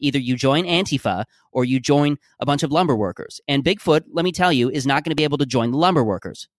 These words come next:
all right? The lumber workers don't like him. He scared them off for decades, all right? They have a turbulent, volatile relationship. He needs to move to the city, all right? I'm tired of hearing all of these, these cave Sasquatches bitching about how, uh,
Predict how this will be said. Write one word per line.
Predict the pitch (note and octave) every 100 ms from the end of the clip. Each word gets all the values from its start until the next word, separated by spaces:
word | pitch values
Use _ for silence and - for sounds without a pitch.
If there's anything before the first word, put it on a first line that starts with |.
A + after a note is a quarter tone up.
| _
all | A#2+
right? | B2+ E3 - -
The | B2
lumber | D3 F3
workers | D3 C#3 D3+
don't | C3+ C#3
like | E3 E3
him. | A#2 D#2
He | B2+
scared | A#2+ - C3+ D#3+
them | D#3+
off | A#2+ -
for | C3
decades, | C#3+ D#3 D#2+ D2 - - _ _ _
all | -
right? | B2 D3+ - _ _ _ -
They | C#3
have | D3+
a |
turbulent, | C#3+ D#3+ E3 E3+ F3+ C#3
volatile | B2+ C#3 D3+ A#2 A#2+
relationship. | D3+ F#3 F#3+ C#3 G2 - _ _ _ _ _ _ _
He | -
needs | D3 D#3+ -
to |
move | D3+ B2+
to | C3
the | C3+
city, | - F3 D#2 _ _ -
all | A#2
right? | B2+ - _ _ -
I'm | C3+
tired | D3 E3 G3
of | F3
hearing | F#3 C#3+ C#3 C#3 _ - -
all | C3+
of | E3
these, | D3+ C#3
these | B2 C#3 B2
cave | - E3+ F#3 F#3
Sasquatches | F#3 D#3+ D3 E3 B2 G2 - G#2 C3 - _ _ -
bitching | C#3+ E3 E3
about | C#3+ B2+ A#2+ C#3
how, | C#3 B2 A#2+ - _ _ A#2+
uh, | B2